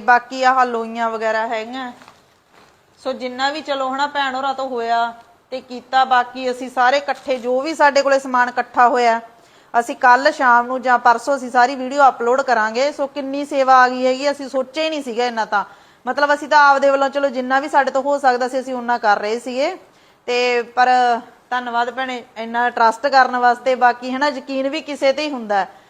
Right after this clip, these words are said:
ਤੇ ਸੋ ਜਿੱਥੋਂ ਵੀ ਜਿੰਨੀ ਵੀ ਸੇਵਾ ਆਈ ਆ, ਅਸੀਂ ਸਾਰੀ ਉੱਪਰ ਹੀ ਲਾਤੀ ਹੈਗੀ ਇਹਨਾਂ ਦੇ। ਤੇ ਬਾਕੀ ਥੋੜ੍ਹਾ ਬਹੁਤ ਸਮਾਨ ਹੋਰ ਹੈਗਾ, ਸੋ ਕੱਲ੍ਹ 'ਚ ਅਸੀਂ ਸਾਰਾ ਤਿਆਰ ਕਰਕੇ ਤੇ ਪਰਸੋਂ ਅਸੀਂ ਲੈ ਕੇ ਜਾਵਾਂਗੇ।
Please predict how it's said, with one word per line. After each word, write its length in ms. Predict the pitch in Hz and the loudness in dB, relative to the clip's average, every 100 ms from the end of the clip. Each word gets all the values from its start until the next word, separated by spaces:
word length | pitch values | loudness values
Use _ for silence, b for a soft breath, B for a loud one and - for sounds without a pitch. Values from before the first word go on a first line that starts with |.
| b b | b b
ਤੇ 240 | 262 262 269 | 2 4 2
ਸੋ 160 | 294 | 0
ਜਿੱਥੋਂ 480 | 269 277 277 - 320 | -4 -6 -6 -2 0
ਵੀ 120 | 320 311 | 0 -4
ਜਿੰਨੀ 320 | 285 277 302 | -4 -4 -4
ਵੀ 120 | 349 | -6
ਸੇਵਾ 300 | 330 277 277 | -2 2 4
ਆਈ 200 | 269 277 | 4 4
ਆ, 60 | 269 | 0
ਅਸੀਂ 160 | 277 | -2
ਸਾਰੀ 280 | 262 262 285 | 2 4 4
ਉੱਪਰ 280 | 311 - 277 | -2 0 0
ਹੀ 80 | 294 | 4
ਲਾਤੀ 420 | 247 220 226 240 | 4 4 2 -4
ਹੈਗੀ 220 | 226 240 | -4 -4
ਇਹਨਾਂ 220 | 254 254 | -4 -2
ਦੇ। 240 | 254 294 370 b b b - | -2 -2 -4 b b b -2
ਤੇ 220 | 254 254 | 2 2
ਬਾਕੀ 360 | 247 262 262 294 | 4 4 2 -4
ਥੋੜ੍ਹਾ 240 | 285 277 | 2 4
ਬਹੁਤ 260 | 294 294 - | 4 2 0
ਸਮਾਨ 280 | 262 254 247 | 0 0 0
ਹੋਰ 280 | 247 254 | 0 0
ਹੈਗਾ, 260 | 277 254 269 | 0 0 -2
ਸੋ 100 | 277 | -2
ਕੱਲ੍ਹ 280 | 262 247 262 | 2 2 2
'ਚ 160 | 262 277 | -4 -4
ਅਸੀਂ 180 | 269 247 | -4 -4
ਸਾਰਾ 300 | 254 240 269 - | 0 4 4 2
ਤਿਆਰ 220 | 262 240 240 | 2 2 2
ਕਰਕੇ 440 | 240 226 - 262 | 0 -2 -4 -6
ਤੇ 100 | 254 | -2
ਪਰਸੋਂ 360 | 254 233 - 285 | 0 -2 -2 -8
ਅਸੀਂ 160 | 277 | -6
ਲੈ 160 | 254 208 | -4 -4
ਕੇ 160 | 202 196 | -4 -8
ਜਾਵਾਂਗੇ। 540 | 202 214 233 247 | -6 -6 -6 -4